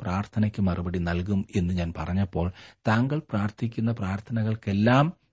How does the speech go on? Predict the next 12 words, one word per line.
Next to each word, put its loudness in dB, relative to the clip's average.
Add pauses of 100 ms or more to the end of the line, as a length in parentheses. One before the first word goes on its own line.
(140)
താങ്കൾ 6
ആഗ്രഹിക്കുന്നത് 6
പോലെ 6
മറുപടി 6
ലഭിക്കും 4
എന്ന 4
അർത്ഥമല്ല 4
കേട്ടോ. -4 (500)
ഇത് 4
ഞാൻ 6
ഇനിയും 6
വിവരിക്കേണ്ടതായിട്ടില്ലല്ലോ. 2